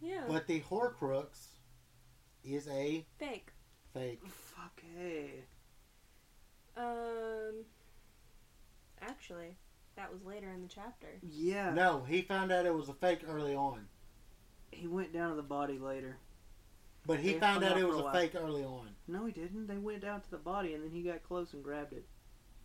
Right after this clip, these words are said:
Speaker 3: Fight me.
Speaker 2: He had it.
Speaker 3: He didn't. Dumbledore's body did.
Speaker 1: Dumbledore had it. He has it throughout the rest of the book,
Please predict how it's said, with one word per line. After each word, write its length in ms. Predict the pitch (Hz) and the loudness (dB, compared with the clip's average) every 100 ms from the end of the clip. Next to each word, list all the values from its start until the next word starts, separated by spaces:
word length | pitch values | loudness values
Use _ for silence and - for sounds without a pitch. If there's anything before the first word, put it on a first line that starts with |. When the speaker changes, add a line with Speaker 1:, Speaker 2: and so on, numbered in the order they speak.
| - - - - - - | -18 -20 -20 -20 -20 -10
Speaker 3:
Fight 220 | 170 151 - | -6 -6 -10
me. 100 | - - - - - | -20 -20 -20 -16 -8
Speaker 2:
He 120 | 156 | -4
had 260 | 175 214 113 | -2 -2 -4
it. 160 | - - - - - | -10 -18 -20 -20 -8
Speaker 3:
He 140 | 165 | -2
didn't. 340 | 165 190 143 - - - - - - - - | -2 -2 -6 -14 -20 -20 -20 -20 -20 -18 -10
Dumbledore's 440 | 196 190 160 156 | -6 -4 -2 -4
body 360 | - 143 180 127 | 0 4 4 2
did. 220 | 123 123 - - - - - - - - - - - 233 | -4 -12 -16 -16 -16 -16 -18 -18 -20 -20 -20 -20 -18 -12
Speaker 1:
Dumbledore 400 | 240 226 196 196 | -12 -10 -12 -12
had 160 | 185 185 | -14 -14
it. 60 | - - | -18 -8
He 120 | 233 | -6
has 240 | 247 220 208 | -2 -4 -4
it 140 | 190 - - | -8 -10 -8
throughout 280 | 208 196 | -6 -6
the 60 | 196 | -8
rest 200 | 190 185 | -10 -10
of 60 | 185 175 | -14 -10
the 60 | |
book, 140 | 202 | -10